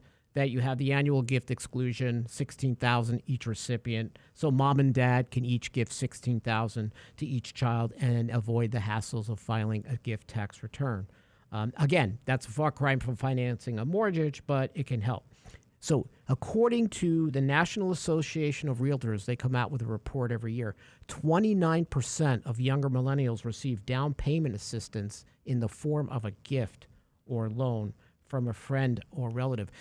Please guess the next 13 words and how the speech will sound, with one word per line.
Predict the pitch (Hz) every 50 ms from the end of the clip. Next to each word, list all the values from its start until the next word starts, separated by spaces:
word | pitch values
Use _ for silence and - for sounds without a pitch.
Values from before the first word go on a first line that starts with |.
| - - -
And | 139 135 123
Danny, | 160 180 202 190 131
but | 107 113 - -
you | 156
brought | - 202 180 165
up | 143
something | - - 147 143 139 120
very | 135 143 139 131
important. | 117 - 160 175 151 - 92 - - _ _ _ _ _ _ _ _ _ _ _ _ _ _ _ - - -
If | 143 135
I'm | 143 139 127
going | - 160 151 165 185 185 -
to | - 156